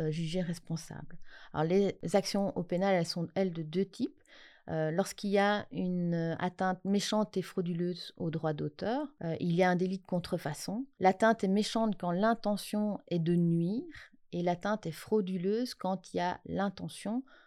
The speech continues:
d'obtenir un avantage financier. Alors là, on peut avoir des sanctions, euh, qui peuvent aller d'une amende pénale allant de cinq cents à cent mille euros et d'un emprisonnement de un an à cinq ans de prison. Ce ne sont pas des procédures qui sont intentées très souvent,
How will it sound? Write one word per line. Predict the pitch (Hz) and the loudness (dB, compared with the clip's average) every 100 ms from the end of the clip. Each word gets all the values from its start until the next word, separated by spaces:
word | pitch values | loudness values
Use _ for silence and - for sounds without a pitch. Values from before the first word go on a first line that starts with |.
| _ - | _ 2
d'obtenir | 226 254 214 202 214 185 | 4 4 2 2 0 0
un | 180 | 0
avantage | 180 170 185 185 - | -2 -2 -4 -4 -6
financier. | - 190 175 - 170 - | -4 -2 -2 -6 -12 -10
Alors | 156 165 | -4 0
là, | 180 - | 0 0
on | 170 | -4
peut | 190 | -2
avoir | 180 185 165 | 0 0 -2
des | 170 | -6
sanctions, | - 160 - 185 185 - - - - 165 | -6 -8 -8 -8 -8 -12 -20 -20 -12 -8
euh, | 160 | -8
qui | - 180 175 | -6 -6 -6
peuvent | 170 180 175 | -2 0 4
aller | 170 170 180 185 190 - | 4 4 4 4 2 0
d'une | - 185 | 0 2
amende | 180 175 | 4 2
pénale | 170 175 180 175 | 0 0 2 2
allant | 165 160 | 0 -2
de | 160 | -6
cinq | - 208 185 | -6 -6 -6
cents | - 196 | -4 -4
à | - - | -4 -6
cent | - | -4
mille | 175 170 | -2 -2
euros | 160 - - - _ - | -2 -6 -8 -12 _ -8
et | 170 170 | -6 -4
d'un | 151 165 | -2 0
emprisonnement | 180 - 196 175 165 165 180 185 | 0 -2 -4 0 2 2 0 -4
de | 156 160 | -6 -6
un | 170 170 | -4 -2
an | 170 175 | -2 -4
à | 156 | -8
cinq | 151 160 - | -10 -10 -10
ans | |
de | 160 | -10
prison. | - 156 156 - - - - | -10 -16 -16 -16 -20 -20 -12
Ce | - - | -6 -4
ne | |
sont | 196 | 0
pas | 170 214 | 4 4
des | 185 | 4
procédures | 185 185 202 180 196 196 | -2 -6 -4 -2 -2 -4
qui | - | -12
sont | - | -8
intentées | 175 175 175 170 180 | -6 -4 -8 -8 -10
très | - 165 | -10 -12
souvent, | - 185 233 | -10 -8 -8